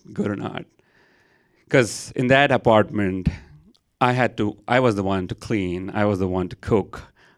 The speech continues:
I was the one to do laundry. I was the one to do dishes, all by myself.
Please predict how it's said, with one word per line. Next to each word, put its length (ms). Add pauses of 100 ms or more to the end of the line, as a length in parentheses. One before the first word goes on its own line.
(140)
I 140
was 160
the 100
one 160
to 80
do 140
laundry. 480
I 80
was 100
the 80
one 160
to 80
do 140
dishes, 680 (220)
all 260
by 160
myself. 920